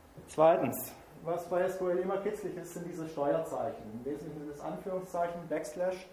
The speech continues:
oder auch ein doppelt stattfindendes Minuszeichen, um zu den Kommentar auslösen.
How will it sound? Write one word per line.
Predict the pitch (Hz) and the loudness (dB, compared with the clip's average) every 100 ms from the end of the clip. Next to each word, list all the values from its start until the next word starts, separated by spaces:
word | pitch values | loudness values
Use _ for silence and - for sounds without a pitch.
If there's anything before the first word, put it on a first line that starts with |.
| - | -12
oder | 165 160 | -4 0
auch | 165 | 0
ein | 160 | 0
doppelt | 156 160 - | -6 -6 -6
stattfindendes | 156 - 160 - 131 | -8 -8 -8 -10 -10
Minuszeichen, | 143 165 165 - 101 92 98 104 | -8 -6 -6 -8 -8 -8 -8 -12
um | 113 - | -12 -14
zu | 123 | -12
den | 131 | -10
Kommentar | 131 131 123 120 | -8 -8 -6 -2
auslösen. | 135 127 - 95 90 - | -2 -4 -8 -14 -16 -18